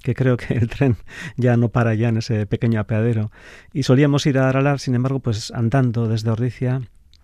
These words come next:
por la fuente de Inchusti, Lazcomendi, o si no en bicicleta hasta Larraitz, y, y luego ya de allí para arriba esconder un poco la bicicleta entre las zarzas y subir hacia la sierra.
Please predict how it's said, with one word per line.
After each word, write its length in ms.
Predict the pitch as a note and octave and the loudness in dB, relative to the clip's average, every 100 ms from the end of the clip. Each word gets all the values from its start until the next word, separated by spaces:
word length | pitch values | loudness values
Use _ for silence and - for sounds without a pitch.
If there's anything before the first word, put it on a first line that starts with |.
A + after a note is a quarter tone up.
| _ - - | _ -20 -8
por 160 | - G#2+ | -2 0
la 100 | A2+ | 0
fuente 320 | B2 A#2 A#2 | 0 0 0
de 80 | A#2 | 0
Inchusti, 480 | A2+ B2+ A#2+ - A2+ | -2 -2 -4 -2 -2
Lazcomendi, 760 | A#2 - A#2 B2+ B2 A#2 A#2 - - - - - | -4 -2 0 0 0 0 -2 -8 -20 -20 -12 -4
o 100 | B2+ | 0
si 140 | B2 | 2
no 100 | B2+ | 4
en 60 | B2+ | 4
bicicleta 420 | B2+ A2 B2+ B2 | 2 0 0 -2
hasta 180 | - A2+ | 0 0
Larraitz, 560 | A#2 C3 B2+ B2+ - | 0 0 -2 -4 -8
y, 20 | C3+ | -10
y 380 | B2+ A#2+ C3 A#2+ | -8 -8 -6 -4
luego 220 | A#2+ A#2 | -2 -2
ya 160 | A#2+ | 0
de 80 | A#2 | -2
allí 120 | A2+ | -2
para 160 | A#2+ A2+ | -2 -2
arriba 380 | A#2 A#2+ A#2+ A#2 | -2 -2 -2 -6
esconder 420 | - A2+ A#2+ A#2 | -2 0 2 0
un 100 | A#2 | -2
poco 180 | A#2+ A2 | -2 0
la 100 | A2 | 0
bicicleta 440 | A2 A#2 A#2+ A2+ | 0 0 -2 0
entre 180 | A#2 A2+ | -2 -2
las 140 | A2+ - | -2 0
zarzas 460 | B2 - C3 - | 0 0 -4 -2
y 220 | A2 G#2 G#2 | -4 -4 -4
subir 280 | A2+ A2+ | -2 0
hacia 200 | G#2+ G#2+ | -2 -4
la 120 | G2 G2+ | -4 -4
sierra. 380 | A#2 A2+ G2+ | -4 -4 -6